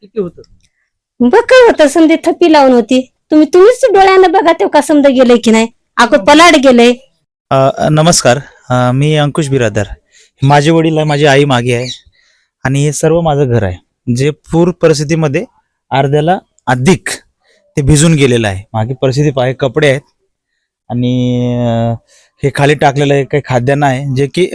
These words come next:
Speaker 3: पूर्णपणे विस्कळीत झालेलं आहे, त्याचा काही उपयोग होणार नाही. आणि जे काही आमचं, अ, अतोनात असं नुकसान झालेलं आहे, खाद्यान्नाचं नुकसान आहे, घरामधलं काही इलेक्ट्रॉनिक वस्तूचं नुकसान आहे,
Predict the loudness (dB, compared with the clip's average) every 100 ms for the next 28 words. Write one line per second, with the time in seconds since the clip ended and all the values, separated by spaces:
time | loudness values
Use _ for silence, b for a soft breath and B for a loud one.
0 | -6 -2 0 0 0 0 0 0 0 0
1 | 0 -2 -6 -8 _ _ _ _ _ -4
2 | -2 -2 -2 2 2 4 4 4 2 0
3 | -2 -8 -16 _ _ _ _ _ _ _
4 | _ _ -6 -4 -2 -2 0 -2 2 2
5 | 4 2 0 -2 0 -2 0 2 0 2
6 | 2 2 2 0 0 -2 -2 0 -2 -4
7 | -6 -14 _ _ _ _ _ _ -6 -4
8 | 2 2 4 2 2 2 2 2 -2 -8
9 | _ _ _ _ _ -20 -20 -20 _ _
10 | -6 0 4 4 4 2 4 6 6 4
11 | 4 4 4 4 2 4 2 4 2 0
12 | 0 0 0 -2 -2 -2 -2